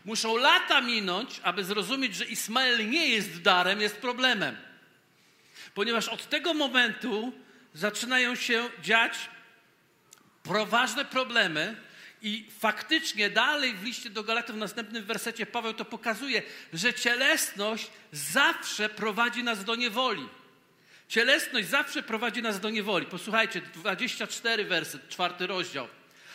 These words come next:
"A to jest powiedziane obrazowo", tak jak mówiłem wcześniej, "oznaczają one dwa przymierza. Jedno z góry Synaj, które rodzi w niewolę,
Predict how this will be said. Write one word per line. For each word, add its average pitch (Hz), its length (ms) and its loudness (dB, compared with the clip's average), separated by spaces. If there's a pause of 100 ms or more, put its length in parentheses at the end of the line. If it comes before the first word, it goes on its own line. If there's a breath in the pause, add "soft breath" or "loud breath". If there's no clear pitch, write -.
(120)
"A 185 100 0
to 320 180 -2
jest 359 260 0
powiedziane 254 580 -2
obrazowo", 196 840 -4
tak 139 140 -16
jak 143 140 -18
mówiłem 156 360 -6
wcześniej, 139 520 -12 (640 loud breath)
"oznaczają 240 640 0
one 254 200 0
dwa 233 260 -2
przymierza. 190 640 -6 (120)
Jedno 233 440 -2
z 156 100 -12
góry 214 240 -6
Synaj, 196 520 -4
które 196 240 -4
rodzi 208 280 -4
w 175 100 -14
niewolę, 165 480 -4